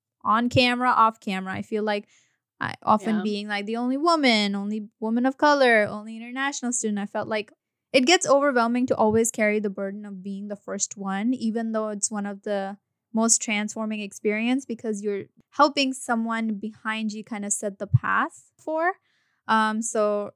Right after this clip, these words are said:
Speaker 1: really resonated with what you said about, you know, being a woman in this industry, always trying to prove ourselves that we are capable. We've had these many years of experience, always trying to convince someone that we can
Speaker 2: Mm.
Speaker 1: do a good job and do it well.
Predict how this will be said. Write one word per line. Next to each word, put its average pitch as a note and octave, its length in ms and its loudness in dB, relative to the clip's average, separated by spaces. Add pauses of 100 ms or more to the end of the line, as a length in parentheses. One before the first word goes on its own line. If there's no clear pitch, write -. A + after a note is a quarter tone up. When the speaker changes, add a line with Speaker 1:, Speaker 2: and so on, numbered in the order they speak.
(160)
Speaker 1:
really C#4 300 4
resonated G3+ 640 0
with F#3 120 -8
what F#3+ 200 -10
you F#3+ 100 -4
said - 240 -8
about, - 340 -10
you G3 140 -6
know, - 160 -12
being G3+ 320 -8
a F#3+ 60 -10
woman G#3 360 -10
in G3 140 -16
this F#3 180 -16
industry, A3 480 0
always G3 300 -4
trying G3+ 340 -12
to G3 500 -8 (140)
prove A3+ 180 -2
ourselves G#3+ 440 0
that G#3+ 100 0
we G3+ 140 -4
are G3+ 60 -8
capable. C4+ 720 0 (440)
We've G3+ 380 -2
had G#3 340 0
these A3 200 -2
many A#3 160 2
years A#3+ 280 4
of A#3 60 0
experience, A#3 720 -6
always G3+ 280 -6
trying G#3 220 -8
to - 60 -20
convince G3+ 580 -4
someone B3+ 680 4 (120)
that G3+ 160 2
we A3 100 0
can A#3+ 220 0
Speaker 2:
Mm. A3 40 0
Speaker 1:
do G#3 160 0
a A3+ 60 0
good G#3+ 220 -6
job G#3 480 2
and G3+ 140 -4
do G#3 140 -2
it G3+ 120 -8
well. G3 440 -6